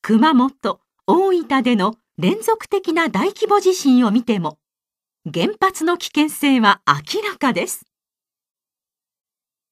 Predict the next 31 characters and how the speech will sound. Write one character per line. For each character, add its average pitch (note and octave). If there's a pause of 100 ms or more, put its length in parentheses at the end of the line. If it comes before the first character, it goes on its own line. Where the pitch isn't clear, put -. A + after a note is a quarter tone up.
(160)
原 G3+ (100)
発 F4+
に D#4+
依 D#4
存 D4+
す C4+
る G#3 (220)
エ F3+
ネ E4
ル -
ギ A4+
ー -
政 G4+
策 C#4
を G3
続 A3+
け G4+
る E4+
の A#3
か、 - (1160)
原 E4+
発 F4+
ゼ F#4
ロ G#4
の D4+
政 F#4
治 G4+
決 F#4+
断 A#3+
を F3+
行 A#3+